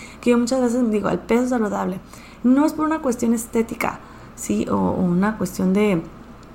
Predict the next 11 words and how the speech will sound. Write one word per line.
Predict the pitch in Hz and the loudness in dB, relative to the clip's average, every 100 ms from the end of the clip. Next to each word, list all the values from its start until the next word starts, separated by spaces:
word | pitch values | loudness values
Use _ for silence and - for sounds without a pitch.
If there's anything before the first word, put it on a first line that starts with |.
| - - - 196 | -20 -20 -10 -2
de | 190 | -2
apariencia, | 185 180 180 185 185 180 170 - - - - | 0 0 0 -2 -4 -6 -10 -14 -20 -20 -20
que | - | -10
claro, | - 226 262 226 247 - - | 0 2 2 2 -2 -6 -6
uno | 202 | -4
se | 202 | -4
siente | 196 196 170 | -6 -6 -6
más | 156 - | -6 -6
cómoda | 226 269 247 208 196 202 233 | -2 0 0 2 0 -2 -4
y | 196 | -4
demás, | 175 185 233 220 | -2 0 0 -2